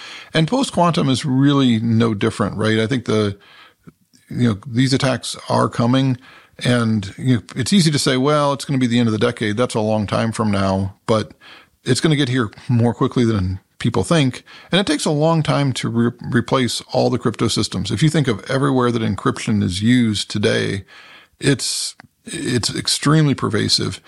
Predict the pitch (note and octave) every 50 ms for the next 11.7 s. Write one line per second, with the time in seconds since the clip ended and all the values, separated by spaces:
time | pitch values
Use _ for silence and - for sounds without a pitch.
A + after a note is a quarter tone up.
0 | - - - - - _ _ _ - D3 A#2+ A#2 A2+ A2 G#2+ G#2 F#2+ F2+ F#2+ -
1 | - - - - - A2 G#2 F#2+ - - A#2+ A#2+ B2 A#2 A#2+ A#2 A2 - - A#2
2 | A#2+ A2 - - A2 G2+ G2 F#2 G2 F#2+ A2 B2 B2+ A#2 - A#2 A2 G#2+ G#2 G#2
3 | G2+ - - - - - - _ _ _ _ - C#3+ B2 B2+ A2+ G2+ - A#2 A2
4 | G2 - - F2+ - - B2+ - - - A2 G#2+ G#2 G2+ - - - - - -
5 | A2+ A2 G2 - - - A2+ A2+ A2 A2 G#2+ A#2 A2+ - - A2 - - A#2 A2+
6 | - - A#2 A2 G2 G2 - - - - - - G2+ G#2+ A2+ C3 C#3 C#3 B2+ A2+
7 | B2 A2+ G#2+ G#2+ G#2 G2 - - A2+ G#2+ G2+ - A2 A2+ - - G#2+ G#2 G#2 G2+
8 | F#2+ - - - - - - - _ _ - - - A#2+ D#3+ D3+ C#3+ F3 - -
9 | D3+ C3+ D#3 D#3 - - G3 E3+ - D3+ - - D#3 - - - C3+ A#2+ C3+ B2+
10 | B2+ A#2+ A#2+ A#2 A2 - C3+ B2+ A2+ G#2 G2+ G#2+ G#2+ G#2+ - C3+ A#2+ A#2 - B2+
11 | A#2 - D3+ C3+ C3+ C3 B2 A2+ A2+ C#3 B2 A2 - -